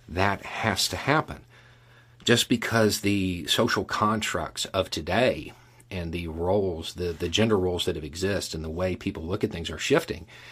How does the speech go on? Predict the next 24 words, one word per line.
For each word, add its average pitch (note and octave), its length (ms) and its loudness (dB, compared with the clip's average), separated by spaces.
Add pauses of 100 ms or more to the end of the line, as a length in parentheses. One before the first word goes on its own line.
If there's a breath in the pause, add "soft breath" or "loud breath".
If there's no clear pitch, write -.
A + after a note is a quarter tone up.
(320 loud breath)
it G2 280 0
doesn't A2+ 580 4 (480 soft breath)
negate G#2 360 6
the G#2+ 80 0
fact F2+ 360 -4
that F2+ 180 0 (400)
all E3 300 6
of F#2 120 0
that - 280 -10
has - 240 -4
to - 80 -12
be E2 120 -4
fulfilled C#3 460 0
for A2+ 140 0
a G#2+ 40 2
functioning F2 460 -2
society. - 640 -2
And F#2+ 160 -4
if - 140 -6
you're A2 100 0
trying G#2+ 680 2
to G2+ 180 0
achieve A2 500 0
something F#2 440 -4